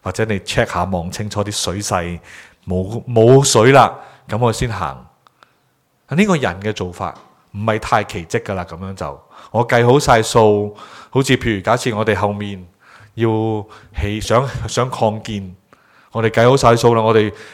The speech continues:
嗯，唔係㗎，呢個我哋聽咗，即係我哋教會有幾百萬喺嗰個 account 度，應該起完都仲有幾百萬，冇問題啦，起啦。呢個仲，仲，仲係咪上帝嘅神蹟奇事啊？唔係啦。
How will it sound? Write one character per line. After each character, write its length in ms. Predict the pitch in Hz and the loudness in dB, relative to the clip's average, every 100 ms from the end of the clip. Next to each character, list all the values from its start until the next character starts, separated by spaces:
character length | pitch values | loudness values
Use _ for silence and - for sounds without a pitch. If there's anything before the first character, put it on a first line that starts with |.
| - | -12
嗯， 320 | 104 98 98 95 98 _ _ - - | -10 -10 -12 -18 -20 _ _ -20 -16
唔 60 | 90 | -10
係 160 | 92 92 | -8 -6
㗎， 200 | 92 104 | -4 -4
呢 80 | 107 | -4
個 60 | |
我 60 | 98 | -8
哋 100 | 87 | 0
聽 200 | - 101 | 2 2
咗， 160 | 90 - - - | -6 -12 -20 -10
即 120 | - | -4
係 60 | 123 | 0
我 100 | 120 | 2
哋 140 | 120 | 0
教 200 | - 113 | 2 4
會 140 | 123 135 | 4 6
有 140 | 123 | 4
幾 180 | 117 120 | 4 0
百 160 | 120 104 | 0 0
萬 240 | 98 101 | 0 -4
喺 180 | 98 113 | -4 -4
嗰 140 | 117 | -2
個 500 | 113 113 110 107 - | -2 0 -2 -6 -14
account 420 | - 101 123 120 | -14 -6 0 0
度， 140 | 110 98 | -2 -6
應 140 | 120 | -2
該 200 | 131 127 113 - - - _ | 2 2 2 -6 -16 -20 _
起 220 | - 131 151 | -2 0 2
完 120 | 113 | 2
都 80 | 147 | 0
仲 160 | 107 | 0
有 100 | 107 | -2
幾 140 | 117 117 | 0 2
百 120 | 117 | 4
萬， 320 | 101 95 95 90 _ - | 2 0 -6 -12 _ -2
冇 100 | 151 | 2
問 120 | 165 | 2
題 80 | 123 | 2
啦， 140 | 120 131 - | 0 0 -2
起 100 | 135 | -8
啦。 100 | 185 233 _ _ _ _ _ _ _ | -6 -8 _ _ _ _ _ _ _
呢 100 | - | -6
個 140 | 180 139 | 0 2
仲， 320 | - 110 101 | 0 -6 -8
仲， 260 | - 98 104 | -10 -12 -8
仲 180 | 113 107 | -8 -6
係 180 | 104 98 | -4 -2
咪 160 | 98 | -4
上 280 | 95 101 92 | -2 -4 -4
帝 60 | 95 | -4
嘅 240 | 95 95 | -6 -8
神 240 | 92 80 82 | -8 -10 -10
蹟 80 | 107 | -14
奇 200 | - 71 | -12 -16
事 200 | - 78 | -16 -16
啊？ 120 | 82 - | -18 -16
唔 100 | 95 | -14
係 240 | 87 87 | -10 -8
啦。 160 | 87 | -10